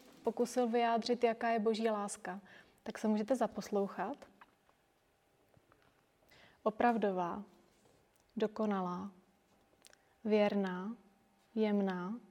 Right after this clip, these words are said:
soucitná láska se s tebou setkává tam, kde jsi, a bere tě tam, kde potřebuješ být. Skutečná láska neslábne, když milovat je těžké, když je třeba oběti,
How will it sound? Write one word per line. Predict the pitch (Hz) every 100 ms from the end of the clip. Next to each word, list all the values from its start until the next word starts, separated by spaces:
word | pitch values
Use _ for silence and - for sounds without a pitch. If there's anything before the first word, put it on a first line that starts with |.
| - _ _ _ _ _
soucitná | - 240 226 233 226 226 220
láska | 202 202 - 175 180 220 - _ _ _ _ _ _
se | - 220
s |
tebou | 247 208 233
setkává | - 160 - 226 220 233
tam, | 226 202 208
kde | 202 214
jsi, | 214 196 196 208 - _ _ _ _ _ _ _ _ -
a |
bere | 202 220 233
tě | 247 233
tam, | - 190 190 214 -
kde | 208
potřebuješ | 208 208 208 220 196 208
být. | 196 196 190 - - _ _ _ _ _ _ _ _ _ _ - - -
Skutečná | - 233 226 247 - 254
láska | 233 208 208 226
neslábne, | 220 196 220 220 208 196 190
když | 196 208
milovat | 214 208 208 208
je | 220
těžké, | 214 208 - - 190 202 233 - _ _ _ _ _ _ -
když | 214 220
je | 226
třeba | 214 226 214
oběti, | - 208 208 214 214 190 220